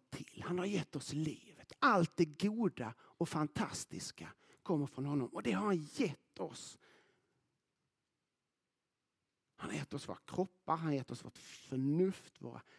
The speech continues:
känslor, han har gett oss relationer, han har gett oss mat, han har gett oss musik, han har gett oss idrott, han har gett oss... Ni kan bara göra listan. Allt det där vackra, allt det där sköna, det har han gett till oss.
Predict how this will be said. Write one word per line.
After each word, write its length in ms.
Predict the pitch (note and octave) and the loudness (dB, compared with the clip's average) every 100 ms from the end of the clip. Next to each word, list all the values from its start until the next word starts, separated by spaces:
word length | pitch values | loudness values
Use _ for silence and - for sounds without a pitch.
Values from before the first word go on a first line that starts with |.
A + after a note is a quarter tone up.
| _ | _
känslor, 880 | - - F#3 F3 G3 - - D#3 D#3 | -6 0 2 2 0 -4 -6 -4 -4
han 140 | D3 | -2
har 60 | C3 | -4
gett 160 | A2 | -6
oss 100 | - - - | -14 -20 -20
relationer, 1080 | - C#3+ C#3 A#2+ - A3+ F#3+ D#3 D3 D#3+ F3 - _ _ | -6 -2 -2 -4 0 0 2 2 2 0 -4 -12 _ _
han 140 | - B2+ | -4 -4
har 40 | |
gett 120 | B2 | -4
oss 180 | B2 - _ _ | -8 -12 _ _
mat, 800 | - C#3+ E3 G3 D#3+ F3 - - - | -2 2 6 6 4 -2 -8 -18 -10
han 120 | - | -4
har 60 | C#3 | -2
gett 160 | C3 B2 | -4 -8
oss 120 | - | -8
musik, 880 | A#2 G2 - - G3+ F3 F3+ - - | -8 -8 -10 0 2 2 -2 -10 -16
han 100 | - | -12
har 60 | |
gett 240 | - - - | -12 -12 -16
oss 160 | - - - - - _ _ _ | -18 -20 -20 -20 -20 _ _ _
idrott, 760 | - F#3 G#3+ F3 C#3+ E3 E3+ - | 4 6 6 4 0 -4 -6 -8
han 140 | C3+ | -4
har 60 | C#3 | -4
gett 240 | B2+ - | -4 -8
oss... 500 | A#2+ - - - - _ _ | -12 -12 -16 -16 -20 _ _
Ni 100 | A#2 | -14
kan 160 | A#2+ B2 | -8 -4
bara 140 | D3+ | -2
göra 160 | C3+ B2 | -2 -2
listan. 340 | C3+ - - - | -2 -4 -8 -4
Allt 260 | A3+ E3 | -2 -2
det 60 | E3 | 0
där 120 | F3+ | -2
vackra, 540 | D3+ F#3+ G3 - - E3 | 0 -4 -4 -10 -6 0
allt 140 | F#3+ | 0
det 60 | - | 0
där 80 | |
sköna, 400 | - - G#3 E3 - - - | -4 -2 0 0 -4 -12 -2
det 80 | |
har 60 | G3 | 0
han 180 | F3 E3 | 2 0
gett 340 | A#3+ C#3+ _ | -2 -6 _
till 180 | - C4 | -2 0
oss. 360 | - - - | 0 -6 -18